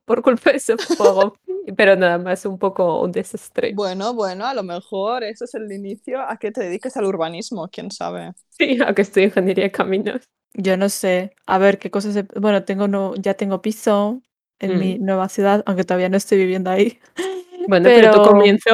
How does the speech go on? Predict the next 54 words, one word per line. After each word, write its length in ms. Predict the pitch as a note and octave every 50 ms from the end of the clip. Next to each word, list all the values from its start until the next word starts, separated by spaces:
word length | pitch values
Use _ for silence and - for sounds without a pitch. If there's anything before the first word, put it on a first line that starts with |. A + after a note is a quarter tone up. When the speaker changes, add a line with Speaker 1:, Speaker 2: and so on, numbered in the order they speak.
| G#3+ G#3+ -
Speaker 1:
ha 40 | - -
Speaker 3:
ese 120 | A#3+ B3
Speaker 1:
sido 160 | A#3+ C4 B3
Speaker 3:
es 60 | G#3 C4
Speaker 1:
la 60 | A#3+
Speaker 3:
un 60 | A3+
Speaker 1:
mudanza. 500 | G#3 F#3+ F#3+ G3+ A3 A#3 - G#3+ F3 F#3 A#3 - _ _ _ _ _
Mm. 80 | B3
Speaker 3:
Claro, 360 | A3+ A#3 G#3+ G3+ G3 F#3 F3+ F3
exacto, 500 | G3 - - G#3 G3 F#3+ - - F3+ F3+
ese 160 | F3+ - G#3
es 60 | -
un 120 | G#3+ G3+ G3
nuevo 220 | F#3+ F3+ F3+ F3+
comienzo. 600 | F3 - F3+ F#3 F3+ F#3 F#3 F#3 - G3 F3+ F3 - - - - - - _ _ _ _ _
¿Y, 460 | A3+ A3+ A3 G#3+ G#3 G#3 G3+ G3 F#3+
mm, 300 | F#3+ F#3+ F#3+ F#3+ G3 F#3+ F#3+
qué 160 | - G#3+ G3+
cosas 340 | - G3+ - G#3+ G3+ - A3
he 80 | G3
empezado? 440 | F#3 F3+ F3 F#3+ - G3+ F#3 F3+ F3+
Me 80 | F3+ F3+
he 20 |
empezado, 840 | F3+ - G3+ - - G#3 G3 G3 G3 F#3+ G3 G3 G3 G3 G3 G3+ - - - - - - - - - - - - _ _
he 60 | A#3 G#3
terminado 480 | B3+ B3 A#3 A#3+ A#3 A3+ A3+ A3 A3 G#3
por 100 | A3 -
fin 160 | - A#3 G#3
el 80 | G#3 G3
libro 160 | G3+ G3+ A#3+
que 60 | B3 A3
me 60 | B3
estaba 220 | - - A#3+ G#3
leyendo 220 | G3+ G3 G3 G#3 A3
y 40 |
me 60 | G#3+ G#3+
he 20 |
empezado 300 | G3+ A3+ A3 - G#3+ G#3
otro 240 | G#3+ A3+ - A#3 A3
muy 120 | G#3+ G#3+
interesante, 680 | G#3+ G#3+ A#3 B3+ A#3+ - A3 G3 F#3+ - F#3 F3+ F3 -
The 100 | F#3+ G3+ G3
Poppy 280 | - G#3+ G#3 - A3+
War, 340 | A3 G3+ - F#3+ F3+ F3 F3 -
os 160 | G3+ G3 -
lo 80 | G#3 G3
recomiendo, 640 | G3 G3 - - G3 G3 G3 F#3+ F#3+ F#3+ F#3 F3+ F3+
llevo 220 | F3+ - F#3+ F#3+ G#3+
solo 180 | - A3+ G3+
cien 180 | G#3 - G#3 G3+
páginas. 640 | - F3+ - - F#3+ F#3 - - C4 - - - _
<laughs> 760 | C4+ D4+ - _ _ - G#4 C#5+ D5 B4 A4+ G#4+ G4 C#4+ D4
Pero 140 | C#4 A#3+ A#3+
bueno, 320 | B3+ B3+ A#3+ A3+ A#3